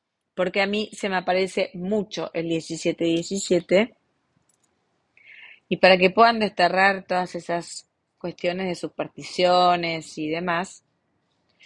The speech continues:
el número diecisiete, los ángeles te aplauden por mantener un estado de ánimo positivo y optimista.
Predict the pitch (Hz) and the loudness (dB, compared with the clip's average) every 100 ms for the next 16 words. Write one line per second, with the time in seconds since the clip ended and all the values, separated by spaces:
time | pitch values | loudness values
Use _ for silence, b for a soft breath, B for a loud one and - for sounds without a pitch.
0 | b b b _ _ _ _ _ _ _ | b b b _ _ _ _ _ _ _
1 | _ - 190 202 220 233 226 208 190 175 | _ -6 -4 -2 -2 0 2 2 -2 -10
2 | - 185 180 190 190 - 185 180 226 233 | -2 0 2 2 0 0 -2 0 -2 -2
3 | 254 240 233 196 - 202 208 220 208 190 | -4 -6 -2 -4 0 2 2 0 0 -4
4 | 180 175 170 180 190 202 - 202 196 - | -4 -6 -4 -2 -2 -2 -4 -6 -6 -2
5 | 196 202 196 190 190 190 175 170 175 - | 0 2 2 2 -2 -4 -6 -2 -4 -4
6 | 190 - 254 254 262 - _ - 220 240 | -8 -2 -2 0 -2 -4 _ -4 -2 -2
7 | - 208 185 170 - - 143 | -4 -6 -4 -6 -8 -6 -6